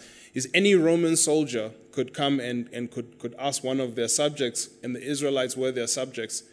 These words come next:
he could come take off his armor and say, "I'm going this way. You need to carry it. You were, you were, um, obligated by law. If this man came and gave you his armor, you had to carry it one mile."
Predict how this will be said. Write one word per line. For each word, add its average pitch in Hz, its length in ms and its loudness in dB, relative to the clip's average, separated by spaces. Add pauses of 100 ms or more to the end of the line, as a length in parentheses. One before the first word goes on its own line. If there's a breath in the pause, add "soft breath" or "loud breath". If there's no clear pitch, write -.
(560 soft breath)
he 143 100 -6
could 143 240 -4
come 175 200 0
take 180 240 2
off 156 100 2
his 135 140 -2
armor 143 320 -2
and 127 240 -6
say, 139 140 0
"I'm 139 100 -2
going 175 240 4
this 156 220 2
way. 143 340 -2 (560)
You 139 140 -6
need 160 180 0
to 147 80 -2
carry 139 280 0
it. 123 80 -4
You 139 120 0
were, 135 200 2 (340 loud breath)
you 135 140 0
were, 135 380 4
um, 120 260 -2 (680)
obligated 156 600 4
by 127 140 2
law. 127 320 2
If 113 140 -8
this 143 220 0
man 147 220 0
came 143 200 0
and 123 160 -4
gave 143 220 2
you 151 100 2
his 143 140 -2
armor, 123 260 -6
you 120 180 -4
had 135 180 -4
to 123 80 -10
carry 127 360 -2
it 104 100 -4
one 117 180 -4
mile." 101 340 -6